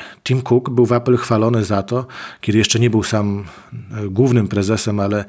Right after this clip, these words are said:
członkiem zarządu, że świetnie zoptymalizował dostawy.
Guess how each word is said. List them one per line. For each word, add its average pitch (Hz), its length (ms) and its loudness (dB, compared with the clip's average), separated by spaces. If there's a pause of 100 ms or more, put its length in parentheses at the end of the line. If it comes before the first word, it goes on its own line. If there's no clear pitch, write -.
(240)
członkiem 123 360 0
zarządu, 113 400 2
że 131 120 2
świetnie 175 340 2
zoptymalizował 139 680 4
dostawy. 117 500 -2